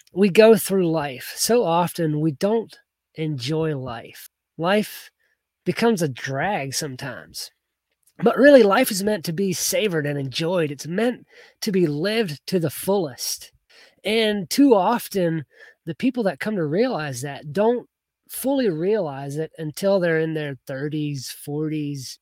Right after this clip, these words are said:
fifties, and sixties. So often, some, some people never come to that realization that life is meant to be enjoyed. And the sooner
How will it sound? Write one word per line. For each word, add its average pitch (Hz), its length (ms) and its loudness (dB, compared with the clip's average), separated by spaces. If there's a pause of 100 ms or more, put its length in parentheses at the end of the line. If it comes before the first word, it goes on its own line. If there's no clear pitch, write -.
fifties, 165 720 -2
and 135 160 -6
sixties. - 720 -8 (480)
So 220 300 2
often, 196 600 4 (840)
some, 233 380 -2
some 247 240 0
people 233 300 0
never 196 440 2
come 202 220 -2
to 196 60 0
that 165 160 0
realization 180 720 0
that 143 100 -6
life 185 280 -6
is 190 120 -10
meant 208 220 -4
to 180 40 -8
be 180 160 0
enjoyed. 165 500 -8 (280)
And 170 120 -6
the 156 60 -4
sooner 262 560 0